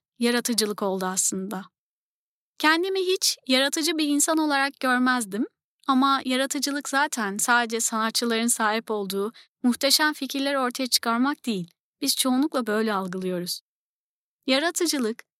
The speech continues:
acil bir durum olduğunda, işler ters gittiğinde veya elinde yeterli kaynak olmadığında ortaya koyduğun orijinal bir fikir veya aksiyon aslında.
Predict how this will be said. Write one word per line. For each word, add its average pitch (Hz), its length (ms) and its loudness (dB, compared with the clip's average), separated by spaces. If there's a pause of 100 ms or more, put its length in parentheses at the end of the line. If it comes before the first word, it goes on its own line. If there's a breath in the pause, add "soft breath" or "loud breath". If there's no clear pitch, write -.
(260)
acil 269 460 4
bir 285 120 0
durum 254 260 2
olduğunda, 190 760 -2 (320)
işler 254 380 2
ters 254 320 -2
gittiğinde 196 800 -6 (400)
veya 240 420 2 (360 soft breath)
elinde 320 300 2
yeterli 330 400 0
kaynak 311 500 0
olmadığında 247 800 2 (220)
ortaya 311 400 0
koyduğun 226 600 -2 (120)
orijinal 262 540 2
bir 254 60 -4
fikir - 520 -6 (180)
veya 370 220 2 (160)
aksiyon 381 360 2
aslında. 190 580 0